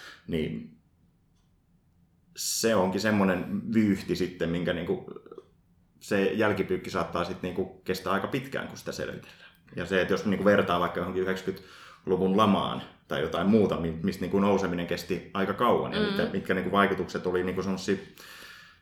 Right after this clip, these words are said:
Speaker 1: se näkyy kaikessa hyvinvoinnissa ja sit, niinku, näin, niin nyt tavallaan se, että, että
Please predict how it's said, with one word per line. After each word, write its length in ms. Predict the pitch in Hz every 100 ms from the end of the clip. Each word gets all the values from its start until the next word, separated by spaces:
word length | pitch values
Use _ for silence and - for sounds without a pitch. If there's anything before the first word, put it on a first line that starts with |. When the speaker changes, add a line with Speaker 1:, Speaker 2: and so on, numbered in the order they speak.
| _ _ _ _ _ _ _ _ -
Speaker 1:
se 340 | - 104 101
näkyy 240 | 110 107
kaikessa 340 | 117 107 92 82
hyvinvoinnissa 640 | 78 78 65 - - -
ja 160 | 73 -
sit, 260 | - -
niinku, 360 | - 90 - - - - _ _ _ _ _
näin, 260 | 95 78
niin 120 | 95 98
nyt 160 | 92
tavallaan 340 | 98 90 90 90
se, 140 | 95
että, 220 | 90 -
että 140 | 95